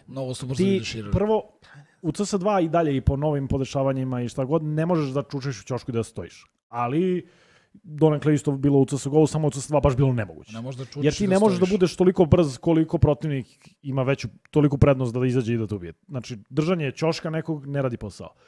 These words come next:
Speaker 2: To je bilo isto i u C S G O-u, donekle. Pa su ljudi izmislili off uglove. Ali u C S dva nije off ugao, nisi mogao da držiš. Sad u-,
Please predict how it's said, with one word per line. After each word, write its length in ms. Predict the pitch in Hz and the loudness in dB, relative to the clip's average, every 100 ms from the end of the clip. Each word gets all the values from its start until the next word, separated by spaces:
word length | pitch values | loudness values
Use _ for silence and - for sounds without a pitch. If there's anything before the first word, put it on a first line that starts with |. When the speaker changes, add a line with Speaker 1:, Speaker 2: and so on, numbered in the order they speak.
| _ _ _ _ | _ _ _ _
Speaker 2:
To 180 | - 92 | -14 -12
je 60 | |
bilo 240 | 92 101 101 | -8 -6 -4
isto 220 | 107 127 | -4 -2
i 40 | |
u 40 | 123 | -2
C 100 | 143 | -4
S 60 | |
G 80 | 151 | 0
O-u, 240 | 190 87 - - | 2 2 -4 -14
donekle. 380 | 104 95 - - | -12 -12 -16 -20
Pa 120 | - 104 | -12 -12
su 160 | 110 | -10
ljudi 140 | 101 107 | -10 -8
izmislili 440 | 120 113 151 165 | -10 -4 0 4
off 200 | 170 156 | 4 4
uglove. 260 | 135 120 92 - _ _ _ _ _ | 2 0 -2 -12 _ _ _ _ _
Ali 240 | 117 120 | -4 -2
u 60 | 117 | -2
C 120 | 107 | -4
S 40 | 107 | -4
dva 160 | 120 | -4
nije 120 | 110 | -2
off 120 | 95 85 | -6 -8
ugao, 140 | 67 | -10
nisi 200 | - 85 | -18 -18
mogao 160 | 76 65 | -16 -16
da 60 | |
držiš. 160 | - - | -18 -10
Sad 260 | - 185 | 0 2
u-, 80 | 190 | 2